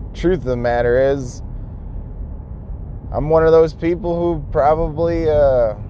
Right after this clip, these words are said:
be one of the first ones in line if something like that started here to defend, uh, my Second Amendment li-, uh, rights. And, uh, unfortunately, I'm willing to fight to the death for 'em. So if, uh,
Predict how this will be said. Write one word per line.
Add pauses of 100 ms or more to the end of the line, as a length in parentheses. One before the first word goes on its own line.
(840)
be
one
of
the
first
ones
in
line
if
something
like
that
started
here (640)
to
defend,
uh,
my
Second
Amendment
li-,
uh,
rights. (1700)
And,
uh,
unfortunately,
I'm
willing
to
fight
to
the
death (100)
for
'em.
So (720)
if,
uh,